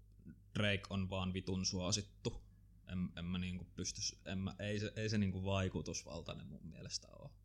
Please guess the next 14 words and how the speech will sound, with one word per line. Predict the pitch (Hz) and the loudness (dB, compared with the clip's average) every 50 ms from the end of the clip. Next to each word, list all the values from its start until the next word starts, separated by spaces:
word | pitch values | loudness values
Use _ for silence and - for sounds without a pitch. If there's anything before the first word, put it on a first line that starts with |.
| - - - - - - - - - - - - - - - - - - | -20 -20 -20 -20 -20 -20 -20 -20 -20 -20 -20 -20 -20 -20 -20 -16 -8 -4
Tai | 85 92 90 90 | -2 0 0 -2
et, | 90 - - - - - - - - - - - | -4 -6 -10 -18 -20 -20 -16 -10 -10 -10 -10 -8
niinku | - - 107 107 107 107 | -4 0 2 2 4 4
mu-, | 98 107 110 104 - - - - - - - - - - - - - - - - - - - | 4 2 2 2 0 -4 -8 -10 -12 -20 -20 -20 -20 -20 -20 -20 -20 -20 -20 -20 -18 -8 -2
mun | - 127 | 2 4
mielestä | 127 120 - - | 6 6 8 8
mikään | 127 120 - 120 110 104 101 | 8 8 8 8 8 8 8
Draken | 104 110 107 107 92 104 98 95 | 8 8 8 8 8 6 6 6
levy | 95 98 92 95 92 | 6 4 4 2 2
tai | - 95 95 | 4 4 6
mikään | 101 104 104 117 107 104 98 | 6 8 8 8 8 8 8
Draken | 101 104 104 101 98 98 98 95 95 | 8 8 8 8 10 10 10 10 10
biisi | 95 107 104 101 95 98 95 85 | 10 10 10 10 10 8 8 6
ei | 76 62 71 80 76 71 - | 6 4 2 2 2 0 -2